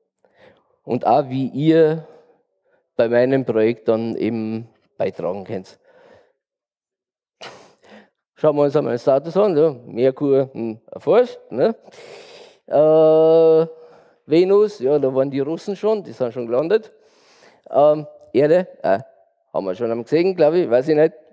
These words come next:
Falls ihr von woanders kommt, bitte aufzeigen. Nix. Ähm, äh, was man ja heutzutage nicht, ne? Äh, Mars, ja, hm,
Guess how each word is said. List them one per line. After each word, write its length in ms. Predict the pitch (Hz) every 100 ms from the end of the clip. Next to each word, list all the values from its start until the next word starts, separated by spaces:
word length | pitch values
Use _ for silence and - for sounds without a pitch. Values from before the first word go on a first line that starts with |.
| _ _ _
Falls 480 | - - - 175 160
ihr 100 | 180
von 220 | 180 170
woanders 400 | 147 143 165 165
kommt, 320 | - 170 -
bitte 260 | - 151 143
aufzeigen. 720 | 135 160 - 165 165 190 196 - _ _ _ _ _ _ _ _ _ _ _ _
Nix. 280 | - 180 - - - - - - -
Ähm, 720 | 175 185 190 196 202 202 202 - _ _ _ _ _ _ _ _ _
äh, 200 | - 170 - - _ _ _ -
was 260 | 190 247
man 100 | -
ja 80 | 143 139
heutzutage 500 | 143 151 135 135 135
nicht, 180 | 147
ne? 140 | 233 302 - - - - - - _ _ _ - - - 185
Äh, 680 | - 143 156 151 151 151 139
Mars, 600 | 135 131 160 190 - -
ja, 320 | 127 135 147 147
hm, 360 | 127 143 151